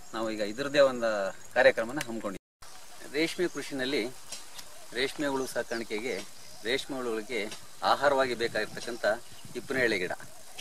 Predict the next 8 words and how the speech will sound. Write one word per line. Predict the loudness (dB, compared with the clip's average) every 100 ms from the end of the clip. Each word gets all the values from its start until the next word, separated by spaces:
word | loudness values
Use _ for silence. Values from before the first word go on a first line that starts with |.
| -6
ಈ | -4
ಹಿಪ್ಪನೇರಳೆ | -2 4 6 8 8
ಗಿಡದಲ್ಲಿ | 6 2 2 2 -2 -10 -14 -14 -14 -10 -6
ಸೊಪ್ಪಿನ | -6 -2 2 2 0 -6 -14 -8
ಗುಣಮಟ್ಟ | -2 2 2 4 6 6 4 -4
ಚೆನ್ನಾಗಿ | 0 2 0
ಬರಬೇಕು | 0 2 4 2 2
ಅನ್ನೋದಾದ್ರೆ | 2 4 4 2